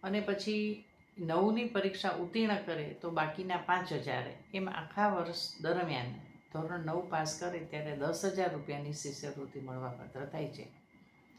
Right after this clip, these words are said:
પછી કન્યા દસમા ધોરણમાં આવે ત્યારે બોર્ડની એક્ઝામ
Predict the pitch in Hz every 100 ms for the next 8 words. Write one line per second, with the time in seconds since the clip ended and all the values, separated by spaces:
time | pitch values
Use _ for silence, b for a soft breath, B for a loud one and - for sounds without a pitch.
0 | B B B B B B _ _ - 196
1 | 220 214 208 214 214 196 180 180 226 233
2 | 214 202 208 190 156 147 - - - -
3 | - - _ - 180 190 190 160 175 185
4 | 233 214 175 175 196 202 202